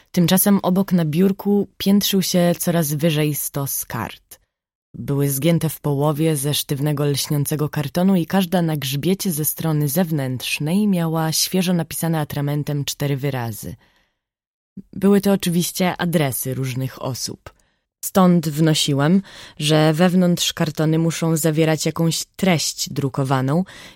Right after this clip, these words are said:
i to jednakową dla wszystkich. Może zaproszenia na jakąś rodzinną uroczystość?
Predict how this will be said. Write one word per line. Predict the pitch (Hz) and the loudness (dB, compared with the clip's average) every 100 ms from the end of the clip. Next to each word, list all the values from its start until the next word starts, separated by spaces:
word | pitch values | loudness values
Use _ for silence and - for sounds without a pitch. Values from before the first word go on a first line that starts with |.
| _ | _
i | 185 185 | 2 2
to | 175 180 170 | 2 2 2
jednakową | 175 180 202 202 160 156 160 | 2 2 2 2 0 2 2
dla | 185 | 0
wszystkich. | - 165 127 - - - - _ _ _ _ - | 0 -2 -2 -6 -12 -16 -18 _ _ _ _ -10
Może | - 131 131 | -4 -2 -2
zaproszenia | 120 131 135 123 160 175 | -4 -4 -4 -2 2 2
na | 147 | 2
jakąś | 135 127 135 131 - - - 139 | 0 -2 -4 -4 -6 -10 -8 -6
rodzinną | 139 135 139 135 131 | -2 0 0 0 -2
uroczystość? | 117 117 131 - 175 - 208 202 - - | -4 -4 -6 -4 -6 -2 -4 -4 -10 -16